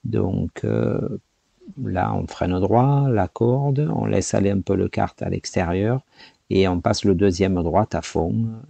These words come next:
Et ici, on a fini le tour. Voilà le tracé avec, euh, toutes les trajectoires que vous pouvez utiliser sur ce circuit.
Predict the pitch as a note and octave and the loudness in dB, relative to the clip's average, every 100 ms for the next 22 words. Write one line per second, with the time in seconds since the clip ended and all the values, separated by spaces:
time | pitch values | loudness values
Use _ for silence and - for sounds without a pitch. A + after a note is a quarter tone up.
0 | C#3+ F2+ F2+ F#2+ - G#2+ G#2 - A#2+ B2+ | -6 -2 0 -2 0 2 2 0 2 4
1 | B2 - F#2 _ _ _ _ - _ _ | 2 -2 -8 _ _ _ _ -20 _ _
2 | _ - G2+ G2+ G2 G2 - F2+ - G#2 | _ -4 0 2 2 -2 0 -2 4 6
3 | G#2 G#2 G2 - - F#2 F#2+ F#2 - F#2 | 8 6 4 -2 0 0 0 -4 -4 -4
4 | F2 E2+ E2+ - A2+ - G2+ F#2 F2+ F2 | -2 -4 -8 -2 0 2 -2 0 -2 0
5 | F2 - A2+ B2+ - G2 F#2 F#2 - F#2 | 0 2 2 0 0 -6 -4 -6 -4 -2
6 | G2 G2+ F2+ E2+ F#2+ F2+ E2 A#2 - A2 | 0 2 0 -2 0 0 2 2 0 -2
7 | - A2 - | 0 0 -2